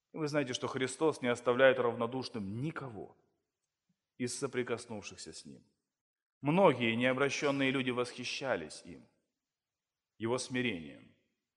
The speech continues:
мудростью, святостью, одним словом, красотой Его личности.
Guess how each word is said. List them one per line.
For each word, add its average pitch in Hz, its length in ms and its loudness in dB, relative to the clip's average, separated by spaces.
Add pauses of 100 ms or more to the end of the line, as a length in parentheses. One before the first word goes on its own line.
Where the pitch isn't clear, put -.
(600)
мудростью, 117 640 -6 (220)
святостью, - 800 -4 (800)
одним 156 320 -2
словом, 165 360 0
красотой 143 520 -2
Его 117 180 -2
личности. - 580 -10